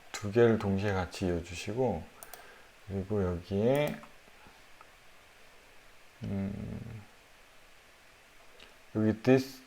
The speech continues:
디스플레이드 웨이트를 영점일로 할게요. 일단 일만큼 제로로 한 다음에, 아, 영점일만큼 해서 한 개만 오른쪽으로 마우스 드래그 하시면, 아,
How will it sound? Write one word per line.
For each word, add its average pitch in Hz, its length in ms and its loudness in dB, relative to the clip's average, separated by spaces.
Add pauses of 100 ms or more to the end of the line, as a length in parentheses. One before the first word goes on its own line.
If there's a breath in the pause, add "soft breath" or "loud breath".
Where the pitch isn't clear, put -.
(260)
디스플레이드 131 720 10
웨이트를 101 800 6 (680 loud breath)
영점일로 110 680 4
할게요. 92 600 2
일단 113 500 2 (640)
일만큼 117 680 0
제로로 101 500 4
한 113 180 2
다음에, 95 560 2 (1000 loud breath)
아, 90 320 -4 (480)
영점일만큼 117 1200 2
해서 131 300 2
한 170 380 2
개만 143 480 6
오른쪽으로 98 840 2 (100)
마우스 87 340 0
드래그 92 320 -2
하시면, 117 560 -2 (1040 loud breath)
아, 123 440 -12